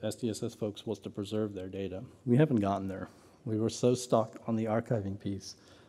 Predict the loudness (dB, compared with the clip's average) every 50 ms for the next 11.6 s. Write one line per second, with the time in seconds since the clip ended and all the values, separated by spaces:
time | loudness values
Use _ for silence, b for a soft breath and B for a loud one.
0 | b b b -6 -6 -2 -2 -2 0 0 0 2 2 2 2 2 2 2 2 4
1 | 4 4 2 2 -2 -4 -4 -4 -6 -6 -6 -8 -8 -6 -6 -6 -6 -6 -8 -8
2 | -8 -8 -8 -10 -10 -10 -8 -6 -6 -6 -6 -6 -8 -10 -10 -10 -10 -12 -12 -14
3 | -16 -18 -12 -6 -4 -4 -4 -4 -6 -20 -20 -20 -18 _ -8 -6 -6 -6 -6 0
4 | 2 4 6 6 4 2 -4 -10 -14 -12 -8 -8 -6 -6 -6 -8 -8 -8 -6 -4
5 | -4 -4 -6 -8 -14 -14 -16 -18 -20 -20 _ _ _ _ _ _ _ _ _ _
6 | _ _ _ -20 -20 -20 -20 -20 -20 -20 -20 _ -20 -20 -20 -20 -20 -20 -20 -20
7 | -20 -20 -20 -18 B B B B B B B B B B B B B B B B
8 | _ _ _ _ 2 4 4 6 6 8 8 8 8 8 8 8 10 10 10 10
9 | 10 10 10 10 8 8 6 6 6 6 4 4 2 2 4 2 2 2 2 2
10 | 2 2 2 2 4 4 4 6 6 6 4 2 0 -4 -6 -6 -4 -2 -2 -2
11 | -2 -2 -6 -4 -2 -2 -2 0 0 0 -2 -2